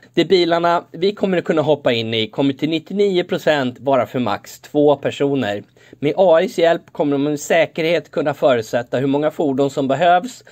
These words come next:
för ant-, rätt antal passagerare. Till vissa destinationer kanske man åker en hel familj och då kommer det finnas bilar lediga för fem personer eller fler. Men i över nittio procent av alla resor som görs idag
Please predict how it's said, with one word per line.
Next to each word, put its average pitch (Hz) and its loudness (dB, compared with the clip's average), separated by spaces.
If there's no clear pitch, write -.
för 185 0
ant-, 156 -4
rätt 185 0
antal 160 0
passagerare. 135 0
Till 160 -2
vissa 196 -2
destinationer 196 0
kanske 180 -6
man 165 -2
åker 160 -4
en 147 -4
hel 143 -2
familj 156 -2
och - -18
då 180 0
kommer 170 -4
det 165 -2
finnas 151 -4
bilar 143 2
lediga 123 2
för 151 -8
fem 151 0
personer 107 -4
eller 104 -8
fler. 110 -2
Men 143 -2
i 170 0
över 165 -2
nittio 220 -4
procent 208 -2
av 180 2
alla 170 2
resor 165 -4
som 170 -10
görs 185 -2
idag 123 2